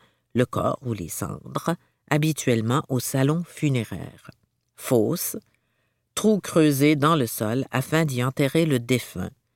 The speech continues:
Funérailles ou obsèques, ensemble des rituels religieux ou non qui rendent hommage au défunt.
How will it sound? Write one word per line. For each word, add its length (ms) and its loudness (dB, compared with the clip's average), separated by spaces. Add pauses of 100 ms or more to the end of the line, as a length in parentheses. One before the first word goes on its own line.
(460)
Funérailles 720 -2
ou 120 4
obsèques, 640 -6 (300)
ensemble 640 2
des 120 -2
rituels 720 0
religieux 600 0
ou 120 -6
non 260 0 (280)
qui 200 0
rendent 380 2
hommage 520 -4
au 80 2
défunt. 520 -4